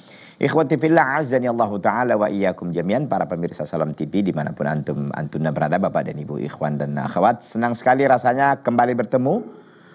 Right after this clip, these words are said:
eh, dengan seluruh pemirsa dan seluruh penonton dimanapun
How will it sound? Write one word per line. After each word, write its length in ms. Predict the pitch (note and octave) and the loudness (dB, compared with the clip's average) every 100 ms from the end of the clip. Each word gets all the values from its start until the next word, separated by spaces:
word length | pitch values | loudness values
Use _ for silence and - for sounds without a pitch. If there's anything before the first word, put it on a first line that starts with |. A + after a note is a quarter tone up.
| - - - - | -20 -20 -16 0
eh, 340 | B2 B2 B2 B2 | 6 8 8 6
dengan 320 | A#2 A#2 A#2 | 4 4 2
seluruh 320 | A2+ A2+ A#2+ A#2 | 2 2 2 2
pemirsa 640 | A2+ A2+ G#2 B2+ D3 F3 | 2 2 2 4 4 4
dan 320 | G#2+ G2 G2 | 4 4 2
seluruh 320 | - F#2+ F#2+ | -2 -2 -2
penonton 480 | F#2+ F#2 F2+ F2+ B2 | -2 -2 0 0 0
dimanapun 500 | G#2+ E2+ E2+ D2+ E2 | 0 0 -2 -2 -2